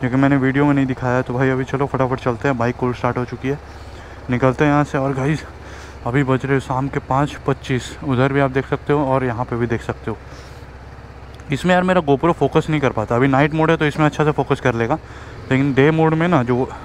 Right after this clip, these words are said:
लाइट वाला मोड आता है, उसमें सेव नहीं होता है। गाइस, आप लोग कमेंट करो, इसको मैं नाइट मोड में ही हम ऐसा के लिए सेट कर दूँ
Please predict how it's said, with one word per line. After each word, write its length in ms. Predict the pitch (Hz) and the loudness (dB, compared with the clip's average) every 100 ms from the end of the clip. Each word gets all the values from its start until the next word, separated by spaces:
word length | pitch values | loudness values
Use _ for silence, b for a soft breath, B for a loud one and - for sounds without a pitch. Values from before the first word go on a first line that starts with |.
| 135 | -2
लाइट 280 | 120 131 139 | 2 2 2
वाला 160 | 139 | 2
मोड 180 | 139 131 | 2 2
आता 180 | 131 139 | 2 0
है, 40 | |
उसमें 200 | 123 131 | 0 -2
सेव 200 | 123 120 | 0 0
नहीं 140 | 123 110 | 0 -2
होता 260 | 101 113 | -4 -4
है। 60 | 104 B B B B - | -6 B B B B 0
गाइस, 140 | 156 165 | 2 4
आप 200 | 156 170 | 4 4
लोग 120 | 160 | 2
कमेंट 240 | 160 165 | 2 2
करो, 220 | 147 151 | 2 2
इसको 220 | 151 - 165 | 2 2 2
मैं 120 | 160 | 4
नाइट 260 | 143 151 | 4 2
मोड 180 | 160 156 | 2 2
में 100 | 160 | 4
ही 120 | 160 175 | 4 4
हम 160 | 160 147 | 2 2
ऐसा 200 | 143 160 | 2 2
के 80 | 160 | 2
लिए 100 | 156 | 0
सेट 200 | 160 - | 0 2
कर 160 | 170 | 0
दूँ 180 | 180 | 2